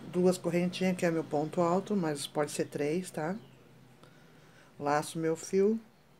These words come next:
Vou fazer ponto alto em cima de ponto alto, um pra cada ponto. E aqui eu faço três correntes. Aqui foi uma, aqui é duas e aqui é três.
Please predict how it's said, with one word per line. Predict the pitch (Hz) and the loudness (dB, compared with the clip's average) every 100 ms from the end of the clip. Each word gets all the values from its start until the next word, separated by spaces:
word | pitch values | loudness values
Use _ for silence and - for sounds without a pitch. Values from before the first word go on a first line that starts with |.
| _ _ _ - _ - - - - | _ _ _ -20 _ -20 -20 -20 -10
Vou | 185 180 | -2 0
fazer | 190 170 175 | 2 2 0
ponto | - 180 180 180 | 0 -2 2 2
alto | 175 175 | 2 0
em | 185 | -4
cima | 180 180 | -2 -2
de | 175 | -4
ponto | - 185 180 | -6 -4 0
alto, | 202 151 - | -2 -2 -6
um | 165 | -8
pra | 180 190 | -4 0
cada | 196 196 | 2 0
ponto. | 202 151 143 - - - - - - - - - - - - - - - - - - - - - - - - - - - - - - - - - - - - - - - - - - - - - - - | -2 -8 -10 -14 -20 -20 -20 -20 -20 -20 -20 -20 -20 -20 -20 -20 -20 -20 -20 -20 -20 -20 -20 -20 -20 -20 -20 -20 -20 -20 -20 -20 -20 -20 -20 -20 -20 -20 -20 -20 -20 -20 -20 -20 -20 -20 -20 -20 -20 -6
E | 190 180 | 2 4
aqui | 175 190 | 4 4
eu | 190 | 4
faço | 185 180 - 202 - - - - - - - - - - - - | 6 4 4 -4 -4 -20 -20 -20 -20 -20 -20 -20 -20 -20 -20 -12
três | - 180 180 - - - _ - | 0 2 2 0 -12 -20 _ -4
correntes. | 196 180 147 131 - - - - - - - - - - | 0 2 0 -6 -16 -18 -16 -18 -20 -20 -20 -20 -20 -16
Aqui | - 160 170 | -8 -4 -4
foi | - 175 175 | -2 2 2
uma, | 170 196 220 | 4 4 2
aqui | - 175 | 2 -2
é | 160 | 0
duas | 143 175 202 | 0 0 2
e | 202 | 2
aqui | 190 180 | 0 -2
é | |
três. | 175 170 135 - - - | -2 -2 -4 -6 -16 -18